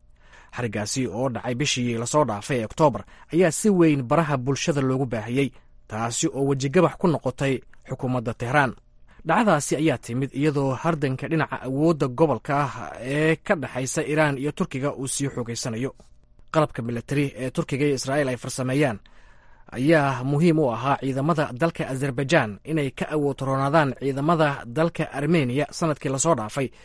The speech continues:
oo ay ka eryaan gobolka ay ku muransanaayeen ee Nagorno-Karabakh.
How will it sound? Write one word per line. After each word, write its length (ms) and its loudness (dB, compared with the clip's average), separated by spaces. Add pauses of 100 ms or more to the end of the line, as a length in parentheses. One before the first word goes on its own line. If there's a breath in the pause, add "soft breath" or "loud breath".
(180 loud breath)
oo 160 2
ay 120 2
ka 200 2
eryaan 400 2
gobolka 460 2
ay 240 -2
ku 180 0
muransanaayeen 720 2 (200)
ee 340 0
Nagorno-Karabakh. 1300 0